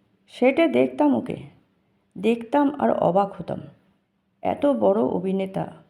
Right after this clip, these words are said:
অথচ কী অমায়িক। অগাধ সাফল্য পেয়েও কাজের দিকে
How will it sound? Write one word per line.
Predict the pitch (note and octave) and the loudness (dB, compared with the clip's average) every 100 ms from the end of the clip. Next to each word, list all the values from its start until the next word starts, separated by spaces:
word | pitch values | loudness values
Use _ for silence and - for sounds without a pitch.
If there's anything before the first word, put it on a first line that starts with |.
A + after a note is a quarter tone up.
| _ _ | _ _
অথচ | - A3 C#4 D4 D4 | -8 -4 -2 -2 -4
কী | C4+ C#4+ - | -2 -4 0
অমায়িক। | F3+ F3+ F3+ F3 F3+ - _ _ _ _ _ _ - | 0 0 -2 -6 -10 -20 _ _ _ _ _ _ 0
অগাধ | G#3 G#3+ A#3+ A#3+ - | 2 4 4 2 -6
সাফল্য | - F3 F3+ A3+ A3+ A3+ | -8 -6 -4 -2 -2 -2
পেয়েও | A3 G3+ F#3+ | 0 -2 -2
কাজের | - D#3 E3 G3 | -2 -2 0 -4
দিকে | G3 G#3 A3 | -6 -6 -6